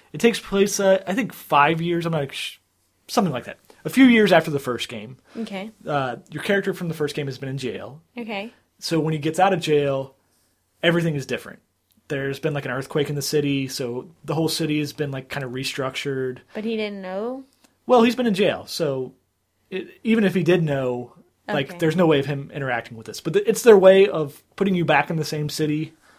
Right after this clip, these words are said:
Speaker 2: With that,
Speaker 1: but
Speaker 2: but
Speaker 1: changing
Speaker 2: making it
Speaker 1: it a lot.
Speaker 2: different. Okay,
Speaker 1: Yeah.
Speaker 2: sorry, yeah.
Speaker 1: Um, so there's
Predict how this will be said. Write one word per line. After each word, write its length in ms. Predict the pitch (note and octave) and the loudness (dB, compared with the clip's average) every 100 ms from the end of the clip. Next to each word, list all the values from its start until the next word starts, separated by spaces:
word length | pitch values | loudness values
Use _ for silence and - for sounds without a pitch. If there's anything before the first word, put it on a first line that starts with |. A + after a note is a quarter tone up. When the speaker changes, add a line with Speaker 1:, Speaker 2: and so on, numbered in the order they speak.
| - | -8
Speaker 2:
With 180 | A#3+ B3+ | -6 -2
that, 220 | A#3 G#3+ | 0 2
Speaker 1:
but 240 | B3+ A#3+ | 2 2
Speaker 2:
but 100 | A3 | 2
Speaker 1:
changing 340 | G3 E3 D3 - | 4 2 2 -2
Speaker 2:
making 20 | |
it 0 | |
Speaker 1:
it 60 | B2+ | -2
a 40 | |
lot. 80 | A2 | -4
Speaker 2:
different. 240 | G2+ G#2+ - _ - | -4 -8 -12 _ -8
Okay, 100 | C#3 | -6
Speaker 1:
Yeah. 180 | G2+ - - | -8 -12 -12
Speaker 2:
sorry, 340 | G3 D#3 - | -8 -8 -10
yeah. 140 | - - _ _ - | -14 -16 _ _ -6
Speaker 1:
Um, 400 | D3 C3 A#2+ A#2+ _ _ _ _ _ _ _ _ | -2 -2 -4 -12 _ _ _ _ _ _ _ _
so 480 | - F#3 E3 D#3+ D#3+ - | -2 4 4 4 -2 -8
there's 320 | E3+ F3 D#3 | -4 -2 -2